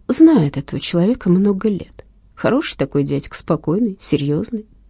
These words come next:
а вот живёт один, как перст. Здесь, конечно, тихо, и воздух свежий, но как-то одиноко. Впрочем, не ей говорить. «Почему же вы не женились?» —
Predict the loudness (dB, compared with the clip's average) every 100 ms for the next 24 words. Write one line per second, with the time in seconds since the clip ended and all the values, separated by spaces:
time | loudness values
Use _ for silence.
0 | -14 -2 0 2 2 0 0 -4 -2 -6
1 | -6 -10 -10 -10 -10 -12 -16 -20 _ _
2 | _ -4 -4 2 2 4 4 4 4 2
3 | -2 -2 -10 -12 -14 2 6 8 6 2
4 | 2 2 4 4 6 6 6 2 -4 _
5 | -2 -2 0 0 2 0 -4 -14 -20 _
6 | _ _ -20 -10 -8 -6 0 4 4 4
7 | 0 -4 -4 -8 -12 -20 -20 _ _ -20
8 | _ _ _ -20 -14 -8 0 4 4 6
9 | 4 4 4 4 2 -2 -10